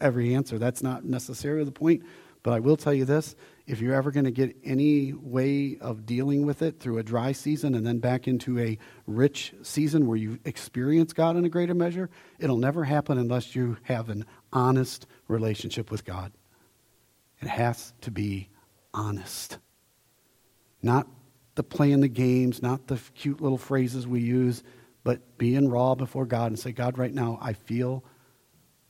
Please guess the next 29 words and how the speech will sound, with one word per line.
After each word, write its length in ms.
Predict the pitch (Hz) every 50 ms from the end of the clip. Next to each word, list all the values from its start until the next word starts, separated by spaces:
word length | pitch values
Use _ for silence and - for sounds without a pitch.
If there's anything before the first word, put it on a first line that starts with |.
| _ _
and 120 | - 123 110
it 80 | 104
appears 340 | 98 - - 131 135 131 131
to 80 | - 120
me 160 | 113 113 113
that 80 | 107 104
you've 260 | 113 117 104 98 101
left 380 | 101 101 107 107 - - - -
me." 260 | - - - - _ _ _ _ _ _ _ _ _ _ _ _ _ _ _ _ _ _ _ _ _ _ _ _ _ _ _ _ _ _ _ _ _ _ _ -
Doesn't 140 | - 131 143
it 40 | 135
feel 120 | - 151 147
good 200 | 135 143 147 143
just 180 | 147 139 - -
to 60 | -
say 200 | - 135 139 170
it? 120 | 185 - - _ _ _ _ _ _ _ _ _ _ _ _ _ _ _ _ _ _ _ _ _ _ _ _ _ _ _ _ _ _ _ _ _ _ _ _ _ _ _ _
'Cause 140 | - 107 104
if 60 | 101
you've 140 | 110 113 110
served 240 | - - 190 190 147
God 180 | 147 151 147 123
any 80 | 110
length 220 | 104 107 104 - -
of 60 | 104
time, 120 | 104 98
you 80 | 117 135
felt 300 | 135 - 113 113 107 -
it. 120 | - -